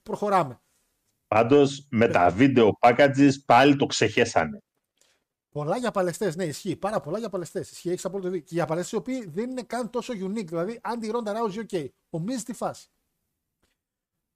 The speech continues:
Speaker 1: Ένα από τα δύο πράγματα που δεν κατάλαβα σε αυτό το Chamber. Το show, σαν show, έτσι. Ποιος ο λόγος, ποιος ο λόγος, έναν πείτε μου, μόνο έναν πείτε μου. Βασικά τον ξέρω τον έναν τον λόγο, τέλος πάντων. Να κερδίσει το match tag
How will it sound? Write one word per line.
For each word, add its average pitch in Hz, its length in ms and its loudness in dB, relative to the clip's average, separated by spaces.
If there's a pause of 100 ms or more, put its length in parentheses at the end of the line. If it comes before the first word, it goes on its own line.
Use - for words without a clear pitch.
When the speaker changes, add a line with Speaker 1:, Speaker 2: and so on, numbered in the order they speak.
(560)
Speaker 1:
Ένα 262 260 -2
από 262 120 -4
τα 233 60 -2
δύο 254 160 -2
πράγματα 254 300 0
που 214 40 -8
δεν 240 100 0
κατάλαβα 233 360 -4
σε 202 60 -6
αυτό 202 160 -12
το 202 120 -4
Chamber. 135 200 -4 (1000)
Το 165 120 -8
show, 151 300 -2
σαν 143 160 -10
show, 123 220 -12
έτσι. - 200 -20 (1000)
Ποιος - 300 -2
ο 208 80 0
λόγος, 170 580 -2 (760)
ποιος 160 420 -4
ο 143 80 -4
λόγος, 139 640 0
έναν 202 340 2
πείτε 139 220 -8
μου, 151 200 -8
μόνο 269 240 -2
έναν 151 200 -4
πείτε 120 200 -18
μου. - 140 -20 (680)
Βασικά 165 280 -6
τον 180 80 -4
ξέρω 170 200 0
τον 135 120 -6
έναν 127 120 -12
τον 117 120 -12
λόγο, 165 120 -6
τέλος 175 140 -8
πάντων. 165 200 -14 (580)
Να 175 140 -4
κερδίσει 175 360 -4
το 196 160 -2
match 233 160 -4
tag 202 140 -6